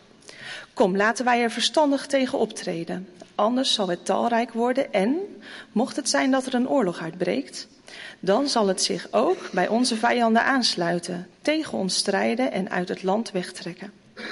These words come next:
En zij stelde daarom opzichters van herendiensten over het volk aan om het door zijn dwangarbeid te onderdrukken.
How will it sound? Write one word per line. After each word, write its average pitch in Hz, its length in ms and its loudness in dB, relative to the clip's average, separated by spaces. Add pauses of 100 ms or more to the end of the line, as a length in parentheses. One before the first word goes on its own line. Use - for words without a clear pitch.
(880)
En 196 140 0
zij 196 140 2
stelde 226 500 4
daarom 190 320 4
opzichters 196 720 0
van 190 180 0
herendiensten 202 1000 2
over 202 260 2
het 190 140 -4
volk 254 360 -2
aan 247 260 0 (380)
om 202 140 0
het 190 120 0
door 190 180 2
zijn 220 300 2
dwangarbeid 233 880 0
te - 80 -4
onderdrukken. 226 600 0